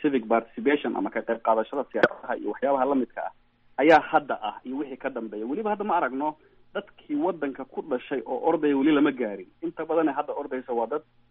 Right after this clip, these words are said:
iyagoo yar yimid ama iyagoo xoogaa yar markaa kadib waxbarashada meeshan ku qaatay oo markaas kadib, een, orodka bilaabay. Laakiin waxaan is leenahay, een, role weyn bay ka qaataan. Haddaan su-aashaada u laabto, Soomaalidu, een, waa la, waa la dareemaa hadda. Waxayna ka mid yihiin dadka la raadiyo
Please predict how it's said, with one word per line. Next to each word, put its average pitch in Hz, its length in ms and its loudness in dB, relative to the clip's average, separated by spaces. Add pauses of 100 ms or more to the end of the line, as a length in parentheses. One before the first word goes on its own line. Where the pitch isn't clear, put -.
(160)
iyagoo 131 340 4
yar 143 160 4
yimid 160 340 2 (400)
ama 165 140 0
iyagoo 175 360 2
xoogaa 147 240 4
yar 151 160 2
markaa 143 240 -6
kadib 143 240 -6
waxbarashada 123 400 -8
meeshan 139 260 -6
ku 147 140 -8
qaatay 113 280 -4
oo 123 60 0
markaas 123 260 -8
kadib, 123 220 -10 (140)
een, 113 80 -16 (160)
orodka 123 320 0
bilaabay. 107 320 0
Laakiin 131 180 2
waxaan 156 220 4
is - 60 -20
leenahay, 147 500 2 (480)
een, 120 400 -2 (180)
role 165 380 6
weyn 156 120 4
bay 131 100 -4
ka 147 120 -6
qaataan. 127 460 -4
Haddaan 127 160 -4
su-aashaada 123 360 -4
u 123 80 -4
laabto, 110 240 -6
Soomaalidu, 123 440 -6 (180)
een, 104 300 -4
waa 131 140 10
la, 117 180 2
waa 131 120 6
la 113 180 0
dareemaa 107 360 -4
hadda. 139 220 -8 (420)
Waxayna 139 300 0
ka 214 120 2
mid 180 180 -2
yihiin 143 260 0
dadka 170 240 0
la 120 120 0 (120)
raadiyo 110 480 -2